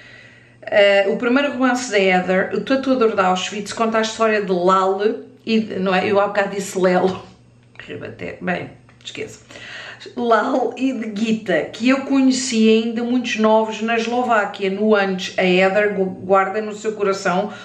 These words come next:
o Lal e a Gita e tem amor e empatia pelas pessoas em geral. E depois temos aqui, desculpem, a Heather Theodora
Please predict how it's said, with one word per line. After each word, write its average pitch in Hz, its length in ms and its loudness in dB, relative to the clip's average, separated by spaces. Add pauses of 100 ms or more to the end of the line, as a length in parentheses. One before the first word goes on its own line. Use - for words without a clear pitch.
(160)
o 247 200 0
Lal 180 440 2
e 226 240 -2
a 185 160 -2
Gita 185 480 0
e 220 120 -2
tem 220 340 2
amor 208 340 4
e 208 100 2
empatia 214 500 0
pelas 220 240 2
pessoas 220 280 0
em 220 120 2
geral. 185 560 0 (520)
E 285 120 2
depois 196 560 0
temos 254 420 -2
aqui, 185 540 -6 (180)
desculpem, 170 480 -4
a 196 120 2
Heather 262 240 0
Theodora 254 480 2